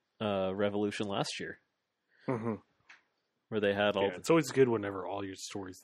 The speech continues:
Speaker 2: not all your stories, but a bunch of your stories can intertwine
Speaker 1: Yeah,
Speaker 2: and
Speaker 1: the
Speaker 2: stuff.
Speaker 1: stories are crisscrossing.
Speaker 2: Mm-hmm.
Speaker 1: Oh, God, that was fun.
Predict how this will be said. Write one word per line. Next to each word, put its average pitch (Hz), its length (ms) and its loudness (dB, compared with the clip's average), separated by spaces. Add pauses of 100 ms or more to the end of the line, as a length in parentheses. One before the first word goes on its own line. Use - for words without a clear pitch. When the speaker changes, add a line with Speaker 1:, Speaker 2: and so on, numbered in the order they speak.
Speaker 2:
not - 160 -2
all 90 180 -4
your 80 100 -12
stories, 85 320 -14
but - 100 -20 (540)
a 117 80 -6
bunch 98 180 -8
of 104 40 -8
your 98 60 -8
stories 98 300 -8
can 95 140 -12
intertwine 95 600 -10
Speaker 1:
Yeah, 123 140 8
Speaker 2:
and 110 80 6
Speaker 1:
the 110 60 2
Speaker 2:
stuff. - 60 0
Speaker 1:
stories 113 300 6
are 92 40 -8
crisscrossing. 104 840 2 (600)
Speaker 2:
Mm-hmm. 110 240 -2 (520)
Speaker 1:
Oh, 104 140 4
God, 90 240 -4
that 87 60 -6
was 85 140 -12
fun. 90 240 -8